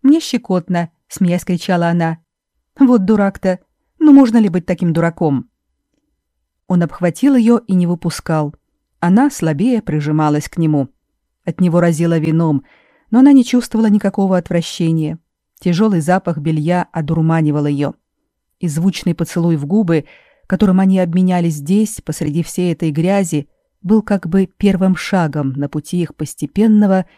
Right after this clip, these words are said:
неотвратимого падения. Между тем госпожа Бежар уже связывала грязное белье в узлы. Она все время рассказывала о своей дочке Эвлале. Ей всего два годика,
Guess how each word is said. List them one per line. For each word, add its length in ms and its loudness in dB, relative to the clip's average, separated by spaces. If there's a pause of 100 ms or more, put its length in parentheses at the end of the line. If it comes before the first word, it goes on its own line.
(220)
неотвратимого 920 -2
падения. 760 -4 (1700)
Между 320 4
тем 400 2
госпожа 480 0
Бежар 480 0
уже 220 0
связывала 520 0
грязное 520 0
белье 340 0
в 80 -4
узлы. 440 -2 (480)
Она 200 0
все 160 -4
время 240 0
рассказывала 560 0
о 40 -2
своей 300 -2
дочке 460 -4
Эвлале. 640 -2 (480)
Ей 160 2
всего 300 2
два 200 2
годика, 540 -2